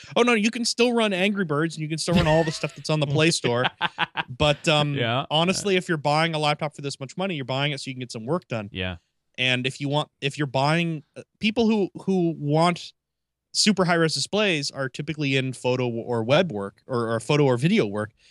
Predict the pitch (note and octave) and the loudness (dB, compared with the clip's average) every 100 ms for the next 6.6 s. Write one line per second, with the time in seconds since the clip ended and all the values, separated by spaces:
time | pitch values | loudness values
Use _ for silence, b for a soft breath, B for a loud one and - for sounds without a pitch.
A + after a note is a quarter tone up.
0 | b b b _ A2+ A2 D3 D#3+ F3 - | b b b _ -8 0 4 4 2 0
1 | B2 D#3 - - D#3+ D#3 D3 C3+ - - | -2 -4 -2 0 0 2 0 0 -4 -2
2 | D3 C#3+ G2+ - - - _ _ _ _ | -2 -2 -8 -10 -16 -18 _ _ _ _
3 | - A2+ A2 G#2 G2 A#2 A#2 G#2 A#2+ A2 | -14 -8 -6 -6 -8 -6 -6 -6 -6 -6
4 | A2 B2+ C3 A#2+ A#2+ C3 A2 G2+ G2+ F#2 | -4 0 0 0 0 2 0 -2 -6 -12
5 | - G2+ A2 A2+ - G2+ G#2 F2+ - F#2 | -10 -6 -4 -4 -6 -8 -10 -14 -10 -8
6 | F2 - - C#3 C#3+ C3 | -8 -10 -2 2 4 2